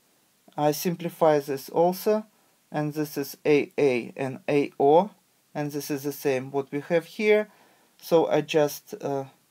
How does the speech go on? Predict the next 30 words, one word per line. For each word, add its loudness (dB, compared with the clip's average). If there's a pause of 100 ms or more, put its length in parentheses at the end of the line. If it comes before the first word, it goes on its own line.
(160)
get -2
rid 2
of -8 (140)
this -6
part. -2 (960)
And -4 (160)
I 4
think 0
this -4
is -6 (400)
much -2 (120)
easier 0
now 2 (840)
than -2
what -2
we -4 (100)
have -2
here, -2 (100)
and -6
this -8
is -4 (340)
what 0
you 0
usually -2
can -6
find -2
in -6
the -4
textbooks. -4 (500)
So 2